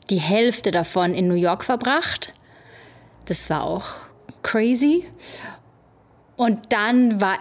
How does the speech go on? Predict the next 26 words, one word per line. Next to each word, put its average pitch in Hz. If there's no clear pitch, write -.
ich 233
festgesessen, -
noch 170
acht 180
Monate 180
in 208
Deutschland, 240
weil 170
ich, -
äh, 170
nicht 208
mehr 240
in 233
den 254
Flieger 233
durfte. 170
Das -
war -
auch 151
schön. -
Ja, 254
das -
vergesse 208
ich 214
auch 180
nicht. -